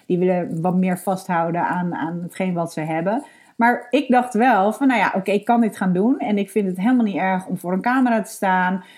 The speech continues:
En ik kan ook gewoon, eh, prima entertainen dan." En, maar, ehm, ik miste gewoon heel erg dat ik mensen niet, eh,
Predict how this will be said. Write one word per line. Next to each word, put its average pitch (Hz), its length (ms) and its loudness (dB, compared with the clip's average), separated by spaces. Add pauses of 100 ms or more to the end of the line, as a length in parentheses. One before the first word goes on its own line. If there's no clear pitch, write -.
(120)
En 190 120 -4
ik 190 80 -2
kan 202 160 2
ook 208 180 -2
gewoon, 190 500 0
eh, 185 320 0 (120)
prima 226 260 2
entertainen 226 680 2
dan." 190 400 2
En, 190 280 -4 (420)
maar, 208 400 0 (420)
ehm, 196 560 -2 (340)
ik 247 180 2
miste 262 420 4
gewoon 214 280 2
heel 214 480 2
erg 240 480 2 (680)
dat 196 200 -2
ik 214 120 0
mensen 214 440 2
niet, 214 460 0
eh, 185 500 0